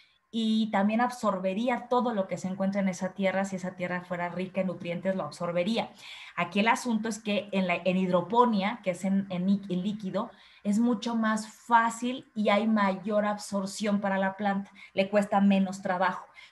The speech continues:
Pero justamente a ese punto quería llegar y tienes toda la razón, Pati. Nosotros nos hemos querido brincar procesos naturales. El humano somos soberbios por naturaleza.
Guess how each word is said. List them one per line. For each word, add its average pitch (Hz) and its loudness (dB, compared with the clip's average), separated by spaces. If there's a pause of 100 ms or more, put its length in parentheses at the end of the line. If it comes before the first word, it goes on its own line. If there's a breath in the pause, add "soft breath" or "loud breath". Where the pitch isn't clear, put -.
Pero 262 8
justamente 277 0
a 214 2
ese 233 -2
punto 214 -4
quería 185 -4
llegar 202 -2
y 202 -4
tienes 196 -2
toda 185 -4
la 185 -2
razón, 196 -2
Pati. 175 -4 (840 loud breath)
Nosotros 294 0
nos 294 2
hemos 247 0
querido 233 0
brincar 208 0
procesos 214 -4
naturales. 175 -4 (300)
El 220 4
humano 262 4
somos 240 -4
soberbios 190 0
por 175 -10
naturaleza. 165 -8